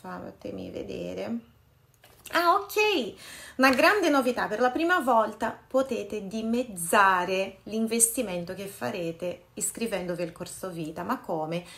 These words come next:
Fate un'iscrizione e potete invitare o coinvolgere un vostro amico. Perché ho deciso di aprire questa possibilità? Perché sono pienamente convinta che chi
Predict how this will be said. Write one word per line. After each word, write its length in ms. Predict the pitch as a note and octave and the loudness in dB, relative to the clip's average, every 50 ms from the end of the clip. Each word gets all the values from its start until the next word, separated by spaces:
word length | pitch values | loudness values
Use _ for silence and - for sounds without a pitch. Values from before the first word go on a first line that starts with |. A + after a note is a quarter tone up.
| - - _ | -20 -20 _
Fate 340 | - - E4 C4+ - - A#3+ | 0 2 2 4 4 4 2
un'iscrizione 1120 | B3 B3 C4 C4+ C4 - - E4+ F4+ F4 - - - B3+ A3 G#3 G#3 G#3+ A3+ A#3+ - - | 4 4 4 2 2 0 0 -2 -2 0 0 0 0 0 0 -2 -2 -4 -4 -6 -6 -6
e 120 | D4 C#4+ | -8 -6
potete 640 | C#4+ D#4+ E4 E4 C4 G#3 F#3+ F#3 F#3 - G3 G3+ G3+ - - - - _ _ _ | -4 -4 -4 -2 -4 -4 -6 -6 -8 -8 -10 -10 -12 -14 -18 -20 -20 _ _ _
invitare 1040 | - C#4 C#4 C#4 B3+ C4+ C4+ C4+ - G#3 F#3+ F#3 F#3 F3 F3 F#3 G3+ A3+ B3+ C4 - - _ _ _ _ | 2 4 4 6 4 4 0 -2 -2 -2 -2 -2 0 0 0 0 0 0 -2 -4 -8 -14 _ _ _ _
o 180 | - G#3 G3 F#3 | -4 -4 -2 -2
coinvolgere 840 | - A3+ A3 A#3 A3+ G3+ F#3+ F#3 F#3 F#3 F3+ F3 G3+ G3 G3 G3 G3+ - - - - - | -2 -2 0 0 2 2 2 0 -2 -4 -6 -6 -4 -4 -4 -4 -6 -10 -18 -20 -12 -2
un 140 | - B3 C4 | 2 2 4
vostro 400 | A#3 A3+ A3+ A3+ - - G#3 G3+ | 4 4 2 2 0 -2 -2 -2
amico. 720 | F#3+ F#3+ F3 D#3+ - - - - E3+ D#3+ E3+ F3+ - - _ _ _ | -2 -2 -2 -4 -6 -6 -4 0 0 0 0 -2 -6 -14 _ _ _
Perché 640 | - C#4+ C#4+ - - - G#3+ E3+ D3 D3+ F3+ E3+ - - _ _ _ _ _ _ _ _ _ | 0 0 0 0 -4 -8 -6 -4 -4 -4 -6 -8 -12 -18 _ _ _ _ _ _ _ _ _
ho 420 | - - F3+ F3 F3+ - - - - _ | 0 2 4 4 4 2 -2 -10 -14 _
deciso 680 | E3 F#3 F#3 F#3 - - - G#3+ G#3 G#3 G3 - G#3 G3+ | -8 -8 -6 -4 -6 -6 -6 -6 -6 -4 -2 -2 -2 -2
di 120 | G3 F#3+ | -2 -4
aprire 380 | F#3+ F#3+ - G3 F#3+ F3 F3+ F3+ | -4 -4 -4 -4 -4 -4 -4 -4
questa 260 | F#3 F3+ - - F3 | -4 -6 -6 -6 -8
possibilità? 800 | - - F3 - - F3+ E3+ F3 E3+ E3+ E3+ F3 D#3+ D3 D#3 D#3+ - - - - - - - - _ | -8 -4 -4 -4 -4 -4 -6 -6 -6 -6 -6 -6 -6 -6 -6 -8 -10 -16 -20 -20 -20 -20 -20 -6 _
Perché 720 | - E4 E4+ F4 F4 - - D4+ C4+ C4 C4+ C#4+ C#4+ C#4+ - | 2 4 4 2 0 -2 2 2 4 4 4 2 0 -2 -2
sono 520 | - - B3+ A#3+ A#3+ A#3 A#3 - - - - | 0 0 2 2 2 2 0 0 -4 -8 -2
pienamente 420 | - B3+ B3 B3 A#3+ A#3 A3+ A#3 A3+ | 2 4 4 4 4 2 0 -2 -2
convinta 880 | - C4 C#4+ C#4 A#3+ - F#3+ F3+ F3 F3 F3 E3+ F#3+ F#3+ G3 G#3 G3+ - - | -2 0 0 0 0 -2 -4 -6 -6 -6 -6 -6 -6 -6 -6 -6 -10 -14 -14
che 220 | - - G3+ - | -14 -14 -14 -14
chi 380 | - - - A3 G3+ G3 G3 | -14 -14 -10 -10 -8 -8 -10